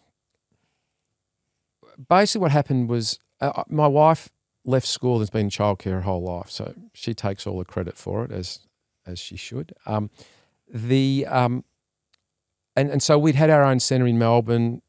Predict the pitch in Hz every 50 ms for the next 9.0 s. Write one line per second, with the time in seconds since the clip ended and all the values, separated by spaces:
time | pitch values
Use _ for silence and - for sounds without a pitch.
0 | _ _ _ _ _ - 113 113 - - 104 98 113 120 117 113 104 98 104 107
1 | 107 110 - - 104 110 113 104 - - 110 104 - - - 110 107 104 98 98
2 | 101 - - _ _ _ _ - 107 - - - 117 113 113 113 110 107 107 -
3 | _ - 98 98 98 - - 104 98 - - 101 98 95 - - - - - -
4 | - - _ _ _ _ _ _ _ _ _ _ _ _ - - 139 135 110 -
5 | - - - 147 131 120 143 151 160 170 147 139 - - - - _ _ _ _
6 | - - 143 151 143 135 131 127 131 117 110 120 120 131 135 127 - 120 110 -
7 | - - 123 127 131 127 120 107 110 110 - - 113 110 110 107 110 120 120 120
8 | 117 110 104 - - - 113 110 - - 110 107 104 104 92 98 98 98 101